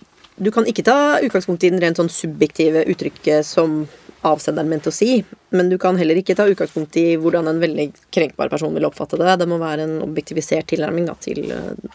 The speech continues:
en tolkning basert på hva en naturlig for-, forståelse av, av ytringen vil være. Og da blir jo ting litt mer komplisert på internett også, ikke sant? Fordi det kan, som du nevnte i stad, være litt sånn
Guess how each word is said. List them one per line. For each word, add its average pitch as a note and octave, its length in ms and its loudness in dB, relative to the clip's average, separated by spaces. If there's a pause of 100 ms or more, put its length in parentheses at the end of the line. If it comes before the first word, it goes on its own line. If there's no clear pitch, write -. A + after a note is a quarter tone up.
en D#3+ 160 -4
tolkning D3+ 500 -2
basert D#3 300 -4
på D3+ 60 0
hva D3 100 2
en D3+ 160 -2
naturlig E3 680 -2
for-, D#3+ 300 0
forståelse D#3 480 -4
av, D3 100 -6 (300)
av E3 160 -4
ytringen E3+ 400 -8 (800)
vil G3 320 4
være. G3 320 0 (220)
Og G#3 100 2
da A3 260 2 (560)
blir F3 320 -8
jo C4+ 120 2
ting A3 200 0
litt A3 200 0
mer F#3+ 160 0
komplisert G3 420 -4
på - 60 -2
internett G3+ 360 -4
også, G3 160 2
ikke A#3+ 140 -6
sant? C4 260 -4
Fordi G#3 200 -2
det G3+ 120 -2
kan, E3+ 200 -2
som F#3+ 160 -4
du F3+ 40 0
nevnte F3 360 -2
i E3+ 40 -10
stad, E3 240 -4
være D#3+ 240 -2
litt F3 120 -6
sånn E3+ 260 -4